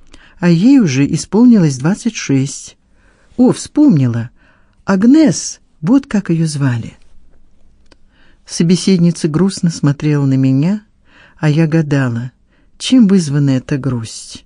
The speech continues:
Тем, что ее оставил муж, хотя они жили в свободном браке, и Джозефина терпимо относилась к тому, что Джон спал с другими женщинами. Или же все дело в том, что когда-то давно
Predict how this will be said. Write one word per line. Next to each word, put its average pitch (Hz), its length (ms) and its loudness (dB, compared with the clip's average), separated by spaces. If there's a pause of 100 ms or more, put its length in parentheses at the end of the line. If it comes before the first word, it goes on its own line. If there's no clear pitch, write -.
(180)
Тем, 156 480 0
что - 260 -4
ее 151 280 0
оставил 139 520 -4
муж, 202 480 -2 (400)
хотя 160 340 -2
они 147 200 0
жили 143 280 -2
в 131 80 -10
свободном 143 540 -2
браке, 143 460 -2
и - 20 -4
Джозефина 143 580 -4
терпимо 131 480 -4
относилась 139 640 -4
к - 80 -20
тому, 160 460 0 (300)
что - 220 -2
Джон 135 380 -2
спал 131 340 -6
с 123 100 -10
другими 139 440 -2
женщинами. 139 760 -6 (600)
Или 208 260 2
же 175 320 -2 (400)
все - 160 -2
дело 165 280 2
в 143 60 -14
том, 202 280 0
что - 260 -6
когда-то 151 680 -2
давно 151 640 0